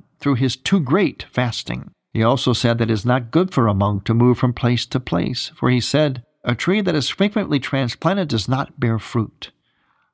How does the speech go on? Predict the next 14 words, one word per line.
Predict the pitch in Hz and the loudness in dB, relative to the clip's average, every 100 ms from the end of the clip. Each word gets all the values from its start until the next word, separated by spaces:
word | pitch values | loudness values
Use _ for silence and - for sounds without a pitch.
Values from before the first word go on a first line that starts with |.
| _ | _
Whoever | 127 143 | -2 0
desires | 170 165 156 165 170 - | 2 2 2 2 0 -2
to | 143 | -2
do | 139 | -2
good | 123 131 160 156 - | 0 0 0 -2 -8
can | - 117 | -4 -2
do | 107 131 | 2 2
it | 143 | 2
in | 117 | 0
the | 113 | -2
place | 123 127 - | 0 -2 0
where | 123 | -2
he | 107 120 | 0 0
is." | - 123 98 - - | 0 0 0 -6 -10